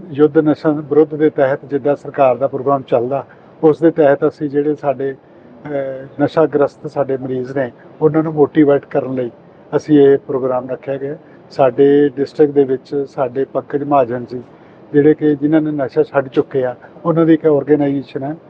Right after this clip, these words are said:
Freedom from Drugs। ਉਹਨਾਂ ਨੇ ਬਹੁਤ ਹੀ ਵਧੀਆ ਕੰਮ ਇਸ, ਅਹ, ਇਹ, ਇਸ ਦੇ ਵਿੱਚ,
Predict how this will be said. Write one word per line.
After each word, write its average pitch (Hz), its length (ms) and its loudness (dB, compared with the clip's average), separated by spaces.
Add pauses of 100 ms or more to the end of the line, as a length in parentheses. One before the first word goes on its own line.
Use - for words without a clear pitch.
(420)
Freedom 156 300 2
from 139 280 -2
Drugs। 123 520 -4 (500)
ਉਹਨਾਂ 170 340 2
ਨੇ 175 120 -2
ਬਹੁਤ 151 360 2
ਹੀ 165 100 4
ਵਧੀਆ 151 360 2
ਕੰਮ 139 280 -2
ਇਸ, 135 140 -8
ਅਹ, 147 840 -6
ਇਹ, 156 300 2
ਇਸ 139 200 -6
ਦੇ 156 80 2
ਵਿੱਚ, 147 280 -2